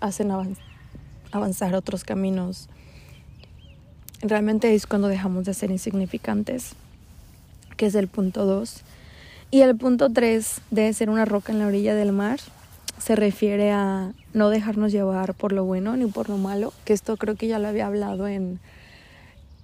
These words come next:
en, en episodio anterior, pero creo que como que esa metáfora de la roca en el mar se me hizo súper, súper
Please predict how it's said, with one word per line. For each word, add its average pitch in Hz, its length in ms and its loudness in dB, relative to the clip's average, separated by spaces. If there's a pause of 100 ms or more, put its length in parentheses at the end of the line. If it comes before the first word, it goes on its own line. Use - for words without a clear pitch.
(100)
en, 196 560 0 (140)
en 208 160 0
episodio 202 420 0
anterior, 202 540 -2 (800)
pero 226 200 6
creo 208 200 2
que 226 300 2
como 240 200 0
que - 140 -4
esa 196 160 -2
metáfora 214 560 -4
de 214 80 0
la 190 160 -4
roca 190 320 -4
en 208 80 0
el 202 120 -4
mar 190 240 -4
se 208 140 -4
me 202 220 -2
hizo 202 460 -4 (1120)
súper, 196 480 -2
súper 185 440 -4